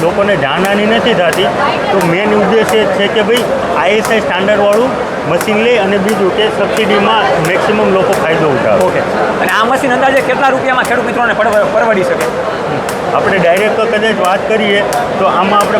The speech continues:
Speaker 1: પાંચ વસ્તુ આવે છે.
Speaker 2: હા.
Speaker 1: અ, મશીન આવશે, અ, સ્ટેન્ડ આવશે, સોલર પેનલ, એનો જમીનનો અર્થિંગ, બેટરી અને સોલર પેનલ.
Speaker 2: ઓકે.
Speaker 1: આખો સેટ સત્તર હજારમાં ખેડૂતોને પડે.
Speaker 2: ઓકે.
Speaker 1: અ, એમાં સબસિડી જે આવશે લેસ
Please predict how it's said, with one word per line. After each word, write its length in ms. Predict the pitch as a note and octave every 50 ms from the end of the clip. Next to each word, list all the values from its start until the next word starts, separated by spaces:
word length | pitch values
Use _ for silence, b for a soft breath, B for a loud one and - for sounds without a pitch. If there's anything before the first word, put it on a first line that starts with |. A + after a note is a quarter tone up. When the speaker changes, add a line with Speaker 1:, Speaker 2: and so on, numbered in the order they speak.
| -
Speaker 1:
પાંચ 280 | - F#3 F#3+ G3 F#3+ F#3+
વસ્તુ 320 | F#3 F3 F3+ F3 F#3 F#3+
આવે 300 | F3+ E3 D#3+ E3+ E3 D3
છે. 460 | - - - C#3+ - - - - -
Speaker 2:
હા. 60 | - F3
Speaker 1:
અ, 200 | D#3 D#3+ D#3+ D#3+ - - F3 F3+ F3
મશીન 420 | C3+ D3+ D#3+ D#3 - A3 A3 G#3 G#3
આવશે, 380 | G3+ G3+ G3 - - G3+ G3+
અ, 520 | G3+ E3+ - - - - - - - - E3
સ્ટેન્ડ 460 | G3 G3+ - F#3 F#3 G3 G3+ G#3 G3
આવશે, 420 | F#3 F#3+ G3 - - G3 G3 F#3+
સોલર 320 | F3 - F3+ F#3 F#3+ G3 G3
પેનલ, 420 | G3 F#3+ F#3+ F#3 F#3+ F#3+ F#3+ E3 - -
એનો 140 | E3 F3 F3
જમીનનો 400 | C#3 D3+ D3 E3 F#3 F#3+ G3 F#3+
અર્થિંગ, 380 | F3+ E3+ D#3 - G#3+ A3 G#3+ - - - - - C#3
બેટરી 400 | D#3 F3 F3+ - G3 G#3 G3+ G3
અને 220 | F3 F3 F#3 F#3+
સોલર 360 | F3+ - F#3 G3 G3+ G#3 G3
પેનલ. 440 | F3 - D#3 C#3 B2+ - G2+ - C#4+
Speaker 2:
ઓકે. 420 | D4 - - B3+ - - - -
Speaker 1:
આખો 280 | E3+ F#3 - - A3 G#3+ G#3 -
સેટ 260 | G#3 G3+ - - -
સત્તર 340 | - F#3 F#3 G#3 G#3 G3+ F#3+
હજારમાં 420 | F3+ E3+ F3+ F3+ E3+ - - -
ખેડૂતોને 440 | - D#3 D3+ D3+ D3 D3+ D3 C#3+ C#3+
પડે. 560 | C#3 - - - - - - - - F3+ F3+
Speaker 2:
ઓકે. 440 | F3 F3+ - - - D#3 D3+ - C#3+
Speaker 1:
અ, 100 | D3 D3+
એમાં 240 | D3+ F3 G3 G#3+ G#3
સબસિડી 500 | F#3+ F#3+ F#3+ G3 - G#3 G#3+ G#3 G#3 G3+
જે 140 | F3 F#3+ G3+
આવશે 320 | F#3 F#3 F#3 F#3 G3 F#3+
લેસ 200 | F#3 F#3 F#3 F3+